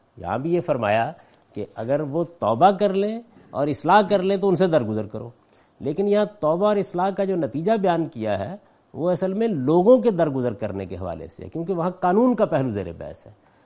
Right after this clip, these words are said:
اللہ کے ساتھ معاملے کی نوعیت کیا ہے؟ یہ بدکاری ایک جرم ہے، بڑا جرم ہے، کسی آدمی سے شرک کا ارتکاب ہو گیا ہے، کسی آدمی سے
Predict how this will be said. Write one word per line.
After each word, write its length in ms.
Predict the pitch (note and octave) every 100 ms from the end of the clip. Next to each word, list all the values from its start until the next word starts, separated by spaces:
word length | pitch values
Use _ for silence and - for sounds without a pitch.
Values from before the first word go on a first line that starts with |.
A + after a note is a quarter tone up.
| _
اللہ 320 | - F3 A#3+ A#3+
کے 80 | A#3
ساتھ 280 | F#3+ G3+ F3
معاملے 340 | D3+ D3 C#3+
کی 100 | C#3
نوعیت 420 | C3 A2 A2+ G#2+
کیا 200 | - F#2
ہے؟ 260 | D#2+ - _ _ _ _ _ _ -
یہ 400 | A2+ D#3 E3 D#3 - _
بدکاری 560 | A2 G2+ - G#2 C3 -
ایک 280 | D3 E3+ C3
جرم 260 | D#3 E3+ C#3
ہے، 100 | F3 _ -
بڑا 160 | G2+ A2
جرم 340 | A2 A2 C#3+
ہے، 60 | B2+ - _ _ _ _ -
کسی 220 | A#2+ C3
آدمی 360 | A2 G2+ C3 C3+
سے 360 | B2+ A2+ F#2 E2
شرک 320 | - G#2+ -
کا 60 | G#2+
ارتکاب 380 | G#2 G#2 G#2 G2+
ہو 200 | G#2 A2+
گیا 140 | A2+
ہے، 120 | - -
کسی 280 | A2+ G#2 B2
آدمی 380 | F#2 F#2+ A2+ B2
سے 420 | A#2 A2 F#2